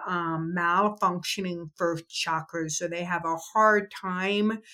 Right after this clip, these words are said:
grounding down into Mother Earth and trusting that everything is gonna be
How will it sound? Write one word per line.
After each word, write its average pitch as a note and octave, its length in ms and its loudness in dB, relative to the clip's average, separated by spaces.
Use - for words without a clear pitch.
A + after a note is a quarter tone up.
grounding F#3+ 920 0
down F3 400 -2
into F3 380 -6
Mother E3 400 -4
Earth E3 320 -4
and F#3 160 -6
trusting G3 640 0
that E3+ 240 -4
everything E3+ 720 -4
is E3 220 -6
gonna D#3+ 260 -6
be D#3 320 -8